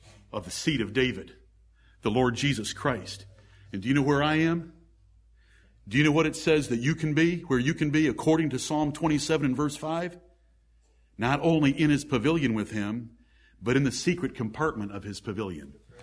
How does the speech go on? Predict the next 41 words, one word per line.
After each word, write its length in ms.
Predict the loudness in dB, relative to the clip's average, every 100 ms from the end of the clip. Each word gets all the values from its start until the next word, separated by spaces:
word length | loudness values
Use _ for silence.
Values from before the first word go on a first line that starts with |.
| -20 -14 -14 -12 -8
I 100 | -6
don't 180 | -6
care 320 | -4 -2 -2 -4
that 280 | -8 -8
I'm 120 | -6 -2
getting 200 | -2 -2
behind 460 | -4 -4 -4 -4
on 120 | -2
Romans 320 | -2 -2 -4 -6
fifteen. 720 | -10 -10 -6 -4 -4 -6 -14 -20 -14 -14 -6
Just 240 | -4 -4
come 220 | -2 0 0
to 60 |
Psalm 360 | -2 -2 -2 -4
twenty-seven 600 | 0 0 2 0 -2 -2
so 160 | -4 -4
that 60 |
I 80 | -2
can 180 | -2 -4
show 240 | 0 2
you 160 | 2 0
this. 340 | -2 -6 -10 -14 _ _ _ _ _ _ _ -20 -20 -20 -20 -20 _ _ _ -20 -20 _ _ _ _ _ _ -16 -14 -2
I 160 | 2
want 320 | 4 4 2 -2
you 60 |
to 60 | -2
love 260 | 2 2
the 80 | 2
words, 580 | 2 2 0 -4 -6 -14 _ -10
"the 180 | -8 -4
ensign 540 | -2 -2 -4 -8 -10 -10
of 120 | -12
the 80 | -12
people." 500 | -8 -8 -6 -12 -18 _ _ _ -14
I 120 | -8
want 320 | -4 -2 -4
you 60 | -6
to 80 | -4
love 260 | 0 0
the 60 | 2
words 640 | 2 2 2 -4 -12 -16